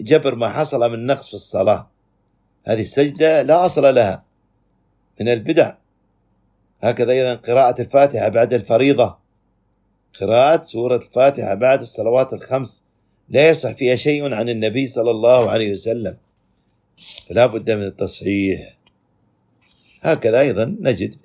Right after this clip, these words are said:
عند بعض الناس بعد الصلاة النفخ على الإبهامين،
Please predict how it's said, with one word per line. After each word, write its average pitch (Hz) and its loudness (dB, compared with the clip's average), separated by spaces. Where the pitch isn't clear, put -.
عند 104 -6
بعض 98 -4
الناس 107 -4
بعد 101 -2
الصلاة 92 -2
النفخ 98 -4
على 98 -2
الإبهامين، 98 -2